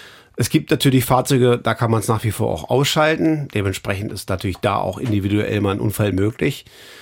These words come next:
Aber bei den Fahrzeugen, wo man's vielleicht nicht ausschalten kann, wo es immer angeschaltet ist, da kann man zumindest den typischen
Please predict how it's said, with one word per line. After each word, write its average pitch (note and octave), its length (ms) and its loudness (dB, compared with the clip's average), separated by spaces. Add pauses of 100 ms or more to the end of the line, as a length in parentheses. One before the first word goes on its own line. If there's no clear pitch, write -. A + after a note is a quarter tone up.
(200)
Aber G2 540 0
bei G#2+ 160 0
den F#2+ 260 0
Fahrzeugen, G2+ 500 -2
wo G2 80 -2
man's G2 180 -2
vielleicht F#2 180 -2
nicht A2 100 -6
ausschalten B2+ 440 2
kann, A#2+ 280 2
wo F#2 120 2
es F2+ 100 -6
immer G2 180 0
angeschaltet A#2 540 0
ist, - 240 -4
da E2+ 80 -2
kann A2 160 -4
man G#2 160 0
zumindest A2+ 480 0
den G2+ 160 -2
typischen B2+ 420 -2